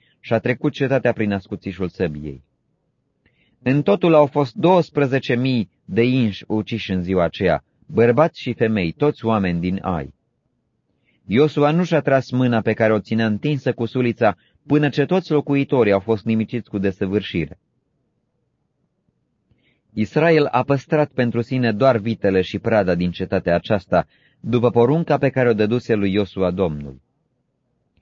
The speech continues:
Iosua a ars cetatea Ai și a făcut din ea pentru totdeauna un morman de dărâmături,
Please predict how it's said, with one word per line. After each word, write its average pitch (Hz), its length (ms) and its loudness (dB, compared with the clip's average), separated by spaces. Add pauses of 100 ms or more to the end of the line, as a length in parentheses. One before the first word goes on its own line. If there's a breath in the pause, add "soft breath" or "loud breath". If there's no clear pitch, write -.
(320)
Iosua 160 520 2
a 135 320 4
ars 165 160 0
cetatea 117 560 0
Ai 87 300 2
și 104 200 -4
a 107 160 0
făcut 127 320 -2
din 131 160 0
ea 131 140 2
pentru 127 320 -2
totdeauna 139 520 2
un 120 180 0
morman 117 400 2
de 101 100 2
dărâmături, 98 680 0